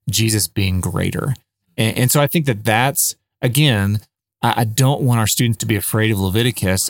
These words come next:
I want them to read it well. I want them to read it with a, "Okay, where is Jesus in the midst of this?" And, um, and so that's where I think, you know, kind of if you look at this whole of Exodus and Leviticus,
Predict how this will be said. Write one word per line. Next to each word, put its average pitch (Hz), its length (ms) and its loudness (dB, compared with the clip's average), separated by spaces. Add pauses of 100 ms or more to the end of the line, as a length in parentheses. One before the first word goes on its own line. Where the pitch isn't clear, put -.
I 127 60 2
want 160 200 2
them 123 140 0
to 113 120 0
read 120 220 2
it 110 200 0
well. 101 540 2 (200)
I 117 80 2
want 139 200 2
them 131 120 0
to 110 160 -2
read 113 340 2
it 117 120 2
with 101 260 0
a, 95 380 0 (280)
"Okay, 110 220 0
where 113 440 2
is 101 200 0
Jesus 98 420 0
in 95 80 0
the 90 80 2
midst 92 300 -2
of 170 100 -6
this?" - 400 -2 (340)
And, 101 340 2
um, 95 440 -2 (140)
and 139 120 0
so 185 80 0
that's 214 200 0
where 135 100 4
I 117 80 2
think, 151 340 0 (400)
you 120 100 2
know, 104 120 0
kind 151 280 0
of 110 80 0
if 104 100 -4
you 110 120 0
look 127 180 0
at 107 100 0
this 98 160 2
whole 117 640 0
of 98 420 0
Exodus 107 560 -2
and 98 140 0
Leviticus, 98 680 0